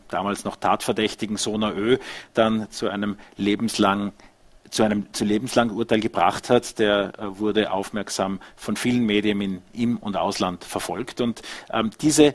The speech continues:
lebenslange Haft stand heute zur Diskussion in Innsbruck, denn das Oberlandesgericht hat es mit einem Berufungsverfahren zu tun und sollte prüfen, wie das Ganze ist. In Innsbruck vor dem Oberlandesgericht steht bei leichtem Schneefall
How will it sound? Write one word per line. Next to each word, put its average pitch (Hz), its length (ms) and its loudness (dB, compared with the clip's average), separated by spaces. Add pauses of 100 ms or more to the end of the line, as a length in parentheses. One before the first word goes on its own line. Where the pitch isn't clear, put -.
lebenslange 113 640 4
Haft 110 260 2
stand 107 280 0
heute 113 320 0
zur 123 160 -2
Diskussion 113 720 0 (240)
in 110 180 2
Innsbruck, 147 840 2 (240)
denn 135 340 6 (320)
das 113 240 2
Oberlandesgericht 113 920 2
hat 107 180 2
es 98 140 -4
mit 98 100 -4
einem 90 320 -6
Berufungsverfahren 120 1200 0 (240)
zu - 160 -6
tun 110 460 2 (200)
und 101 360 -4
sollte 98 420 0
prüfen, 95 540 -2 (200)
wie 98 100 -4
das 98 180 -2
Ganze 90 320 -2
ist. - 400 -4 (140)
In 131 360 6 (240)
Innsbruck 147 560 2
vor - 240 0
dem 120 100 0
Oberlandesgericht 117 800 0
steht - 360 0
bei 101 80 2
leichtem 101 320 -2
Schneefall 117 480 6